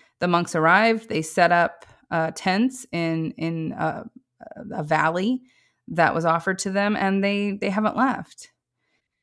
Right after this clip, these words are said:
So over time, it's become, you know, it's become, uh, a spiritual hub for, um, for pilgrims from all over the United States and Russia to come to this monastery.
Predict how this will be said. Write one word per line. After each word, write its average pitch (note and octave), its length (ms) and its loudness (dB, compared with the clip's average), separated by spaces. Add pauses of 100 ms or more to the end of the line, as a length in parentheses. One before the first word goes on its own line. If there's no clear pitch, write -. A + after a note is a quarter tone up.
(380)
So B3 240 6
over B3 140 4
time, C4 300 8
it's B3+ 120 0
become, A#3 460 2
you B3 120 0
know, F#3 280 2 (140)
it's - 240 -16
become, A#3+ 920 4
uh, G3 340 4 (540)
a G3+ 120 2
spiritual B3 480 0
hub F#3 600 6 (400)
for, F#3+ 720 4
um, E3 520 0 (460)
for - 180 -4
pilgrims F#3+ 640 0
from F3+ 140 -6
all G#3+ 220 6
over A3+ 220 4
the G3+ 100 -2
United F#3 380 0
States F#3 400 -4
and A#3+ 320 2
Russia F#3 520 2
to G3 100 -4
come G#3+ 280 4
to A3+ 120 -2
this F3+ 200 -4
monastery. F3+ 680 -2